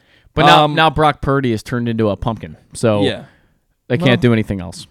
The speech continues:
Speaker 1: I don't
Speaker 2: so yeah,
Speaker 1: know.
Speaker 2: they, they lost thirty to seven against the, against the Niners. They beat the Browns. They beat the Raiders.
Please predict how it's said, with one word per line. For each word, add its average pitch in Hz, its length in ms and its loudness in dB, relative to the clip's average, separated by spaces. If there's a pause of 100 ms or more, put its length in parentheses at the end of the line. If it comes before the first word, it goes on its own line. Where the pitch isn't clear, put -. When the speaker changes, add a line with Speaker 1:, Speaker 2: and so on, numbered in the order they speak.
Speaker 1:
I 120 100 -4
don't 123 100 0
Speaker 2:
so 190 40 4
yeah, 165 60 6
Speaker 1:
know. 147 100 2
Speaker 2:
they, - 40 4
they 156 140 2
lost 151 300 0
thirty 202 320 2
to 214 80 -2
seven 170 420 -2 (160)
against 143 360 -4
the, 151 180 -4
against 139 320 -4
the 160 80 -4
Niners. 127 520 -6 (760)
They 143 100 2
beat 202 300 0
the 254 80 2
Browns. 135 640 0 (220)
They 135 100 -4
beat 202 300 -4
the 233 80 2
Raiders. 127 500 0